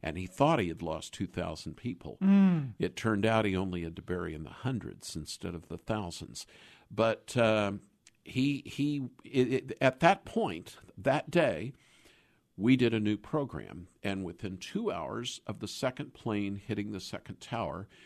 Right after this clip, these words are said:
Speaker 1: we did something that in our teaching talk world, you know, of K G N W,
Speaker 2: Right.
Speaker 1: was unheard of.
Speaker 2: Right.
Speaker 1: Uh,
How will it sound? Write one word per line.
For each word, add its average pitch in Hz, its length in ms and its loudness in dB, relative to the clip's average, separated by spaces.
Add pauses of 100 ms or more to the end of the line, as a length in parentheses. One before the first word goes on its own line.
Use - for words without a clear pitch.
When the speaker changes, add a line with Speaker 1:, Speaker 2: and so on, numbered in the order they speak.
(180)
Speaker 1:
we 123 200 4
did 120 200 4
something 104 560 -2
that 87 160 -4
in 98 140 0
our 101 280 0 (520)
teaching 104 480 0
talk 104 480 2 (340)
world, 90 500 0
you 92 120 0
know, 82 180 -4
of 98 160 -8
K 98 220 -4
G 90 180 -8
N 80 120 -8
W, 135 300 -2
Speaker 2:
Right. 156 220 -2 (140)
Speaker 1:
was 110 280 6
unheard 113 520 -2
of. 55 260 -12
Speaker 2:
Right. 135 240 -10 (340)
Speaker 1:
Uh, 87 380 2